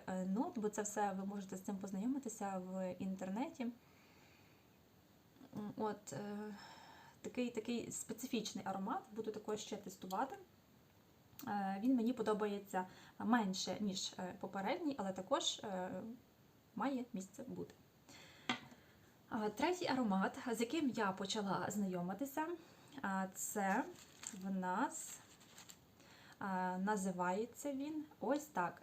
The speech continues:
Гріті Дюшеса. Я маю на-, надію, що я хоч правильно ці, ці, ці, <laughs> вимовляю ці назви.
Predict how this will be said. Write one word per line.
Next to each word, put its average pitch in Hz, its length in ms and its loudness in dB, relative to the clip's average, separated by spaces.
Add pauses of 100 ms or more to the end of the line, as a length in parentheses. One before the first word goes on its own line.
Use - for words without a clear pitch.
(120)
Гріті 254 680 2
Дюшеса. 190 640 -2 (600)
Я 202 80 -4
маю 226 200 0
на-, 214 320 -6
надію, 214 360 0
що 214 160 0
я 214 40 -2
хоч - 180 -8
правильно 247 420 -2
ці, 214 380 -4
ці, - 140 -10
ці, - 220 -6 (160)
<laughs> 208 80 0
вимовляю 220 640 4
ці 214 200 -6 (760)
назви. 202 460 2